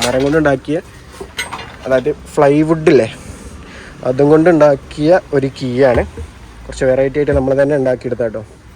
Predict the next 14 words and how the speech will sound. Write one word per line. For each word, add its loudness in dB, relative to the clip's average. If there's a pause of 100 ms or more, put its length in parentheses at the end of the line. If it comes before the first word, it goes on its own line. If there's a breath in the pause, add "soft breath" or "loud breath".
(1200 loud breath)
ഇതുണ്ടോ, -6 (160)
ഇതിലിപ്പോൾ -6
പുട്ടി -4
വർക്കും 2
കാര്യങ്ങളൊക്കെ 2
ചെയ്തിട്ടുണ്ട്. 0
കുറച്ച് -4
ഡിസൈനും 2
കാര്യങ്ങളൊക്കെ 4
വരും. 0
നമ്മുടെ -2
ഗ്യാരേജിൻ്റെ -2
പേര് -4
കാര്യങ്ങളൊക്കെ -4